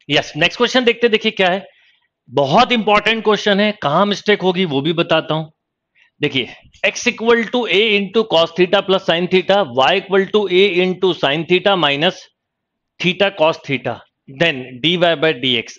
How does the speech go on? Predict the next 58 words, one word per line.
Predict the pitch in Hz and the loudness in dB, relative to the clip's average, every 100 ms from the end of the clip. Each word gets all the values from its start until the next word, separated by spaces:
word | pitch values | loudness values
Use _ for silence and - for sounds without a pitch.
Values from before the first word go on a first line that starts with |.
| 123 | -4
आपसे | 127 - | -4 -4
पूछा | 139 123 - 131 | -10 -10 -10 -10
है। | 110 _ _ _ _ _ _ _ - - - - | -10 _ _ _ _ _ _ _ -20 -20 -14 -2
अब | 220 185 - - 147 | -2 -2 -12 -4 0
dy | 220 | 4
by | 247 240 247 | 4 4 2
dx | 226 233 190 | 4 0 0
तो | 233 | -2
बहुत | 180 202 208 | 2 2 2
इजी | 185 | 0
निकाल | 208 202 196 | 0 2 4
लोगे, | 185 185 214 | 4 2 0
पर | 214 220 | 0 -2
जो | 170 240 | 0 -2
सबसे | - 190 - 262 | 0 0 0 0
इंपॉर्टेंट | 214 160 180 196 202 | 2 2 2 0 -2
चीज | 190 196 | -4 0
है | 214 | 0
वो | 190 196 | 2 2
है | 208 | 2
डी | 147 147 | 2 0
टू | 185 170 | 2 2
by, | 151 143 139 131 | 2 0 -2 -6
डी | 135 | -4
टू | 147 170 | -2 0
वाई | 143 | 2
by | 135 175 233 - _ _ _ _ | 2 2 0 -8 _ _ _ _
डी | 127 123 131 | -6 0 0
एक्स | 120 135 | -2 -8
स्क्वायर। | 117 131 131 | -10 -8 -6
एक | 160 160 | -6 -4
बहुत | 139 135 233 | -4 0 0
इंपॉर्टेंट | 226 208 202 208 196 | 0 0 0 0 -2
चीज | 202 | 2
याद | 196 175 | 2 2
रखिए, | 175 196 | -2 -2
देखिए | 185 170 - | 0 -2 0
पैरामीट्रिक | 143 156 180 175 190 | 2 2 0 -2 -2
फंक्शन | 190 185 196 | -2 0 0
है, | 190 190 - - _ - | 0 -4 -16 -20 _ -4
अभी | 135 151 | -2 0
मैंने | 180 175 | 0 0
function | 185 156 151 185 | 2 0 0 0
of | 185 180 | 0 0
function | 156 147 180 | -2 0 0
का | 180 | 0
एक | 180 | 0
क्वेश्चन | 170 - 180 | -4 -4 -4
बताया | 170 175 175 | 0 0 2
था, | 175 | 0
उसी | 143 - | -2 -4
तरह | 170 165 160 | -2 0 2
का | 170 | 2
मैं | 180 | 2
बोल | 190 | 2
रहा | 208 | 2
हूं | |
ना, | 247 | 0